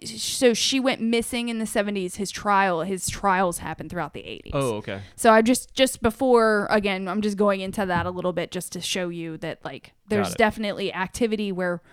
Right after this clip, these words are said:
Speaker 1: more than one person's involved. But before we go forward, we're gonna go back a little bit to the nineteen sixties.
Speaker 2: Word.
Speaker 1: So around that time in America, a spiritual awakening was happening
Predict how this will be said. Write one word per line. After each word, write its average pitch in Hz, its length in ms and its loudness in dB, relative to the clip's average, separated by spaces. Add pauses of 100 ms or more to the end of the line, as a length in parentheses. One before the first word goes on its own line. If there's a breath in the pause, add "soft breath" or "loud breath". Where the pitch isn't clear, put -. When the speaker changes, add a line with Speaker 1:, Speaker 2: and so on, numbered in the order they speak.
(160 soft breath)
Speaker 1:
more 269 220 2
than 247 100 0
one 214 180 0
person's 185 420 -4
involved. 120 500 -10
But 175 160 -2
before 277 420 2
we 254 140 0
go 214 160 4
forward, 196 560 0 (300 soft breath)
we're 208 100 -6
gonna 214 160 0
go 196 100 0
back 185 240 0
a 196 60 -6
little 185 160 -2
bit 175 220 -6
to 202 120 -8
the 170 80 -6
nineteen 143 360 -12
sixties. - 540 -18 (480)
Speaker 2:
Word. 104 380 -4 (480)
Speaker 1:
So 240 160 0
around 240 220 4
that 294 120 2
time 240 240 0
in 240 80 0
America, 196 500 0 (440 loud breath)
a 202 180 2
spiritual 302 680 0
awakening 214 720 0
was 175 140 -6
happening 185 540 -8